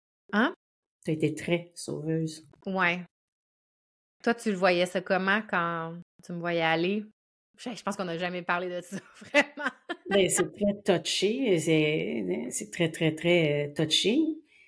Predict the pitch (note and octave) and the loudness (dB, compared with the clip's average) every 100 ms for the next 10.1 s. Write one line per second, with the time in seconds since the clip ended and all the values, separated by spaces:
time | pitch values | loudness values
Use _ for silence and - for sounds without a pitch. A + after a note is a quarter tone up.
0 | _ _ _ D#4+ F3 D#3 D3+ D3 D3 D3 | _ _ _ -2 4 4 6 4 2 2
1 | D#3 G#3 F4 - - - _ _ _ _ | 2 2 2 0 -14 -20 _ _ _ _
2 | _ _ _ _ _ _ _ _ _ _ | _ _ _ _ _ _ _ _ _ _
3 | _ - F3 D#3+ - E3+ D#3+ G3 - F3+ | _ 0 0 0 0 2 4 2 4 6
4 | F3 D#3 D#3 D#3 E3+ G3+ D#3+ D#3 E3+ E3+ | 6 6 2 0 0 2 4 4 2 0
5 | E3 D#3+ F#3+ E3+ E3+ E3+ E3+ E3 D#3 E3+ | 0 2 4 6 4 4 2 2 2 4
6 | F3+ E3+ - D#3+ D#3+ - E3 E3+ E3+ E3 | 6 6 4 0 -2 -2 0 4 4 4
7 | E3 E3 D#3 - D#3+ - - F3 E3 E3+ | 4 2 0 0 0 0 2 2 6 6
8 | D#3+ E3 E3 D#3+ D#3 F3 E3 E3+ E3+ D#3+ | 6 4 4 4 4 2 4 4 4 2
9 | D#3+ F#3 G3 E4 - _ _ - G#3 G#3+ | 2 4 4 4 -4 _ _ -2 2 2
10 | A3+ | 0